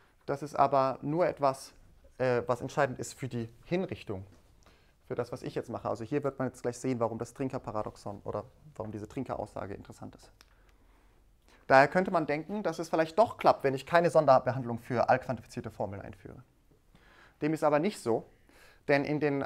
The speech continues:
anderen Fällen, die jetzt, die ich unterdrücken werde, ja, äh, wenn man das der Induktion zeigen will, und zwar auch wenn man die Rückrichtung, nur die, was, das ist das Einzige, was für drittens relevant ist, äh, zeigen will, braucht man in der Induktionsvoraussetzung für andere Formeln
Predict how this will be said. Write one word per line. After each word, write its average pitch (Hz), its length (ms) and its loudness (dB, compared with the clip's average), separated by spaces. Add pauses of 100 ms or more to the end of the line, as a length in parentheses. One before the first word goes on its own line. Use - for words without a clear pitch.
anderen 180 300 2
Fällen, 170 400 0
die 139 120 -6
jetzt, - 320 -6 (100)
die 147 60 -6
ich 135 80 -8
unterdrücken 131 440 -6
werde, 127 240 -4
ja, 127 180 -6 (560)
äh, 127 160 -2
wenn 135 120 2
man 131 120 0
das 131 160 2
der - 120 -8
Induktion 123 320 -8
zeigen 127 360 -8
will, 196 160 -6 (1000)
und 131 240 2
zwar 147 160 6
auch 151 100 4
wenn 165 100 2
man 143 80 -2
die 135 140 -6
Rückrichtung, 131 840 -4 (300)
nur 131 160 -4
die, - 160 -12 (160)
was, - 220 -4 (240)
das 117 160 -6
ist 117 120 -14
das 120 120 -2
Einzige, 135 200 -2
was 127 100 -2
für - 80 -8
drittens - 280 -14
relevant 135 220 -6
ist, - 180 -20
äh, 120 320 -6
zeigen 135 260 -8
will, 151 100 -6 (320)
braucht 135 180 4
man 147 100 -2
in 135 80 -4
der 131 100 0
Induktionsvoraussetzung 151 1300 0
für - 180 0
andere 170 260 4
Formeln 143 400 -4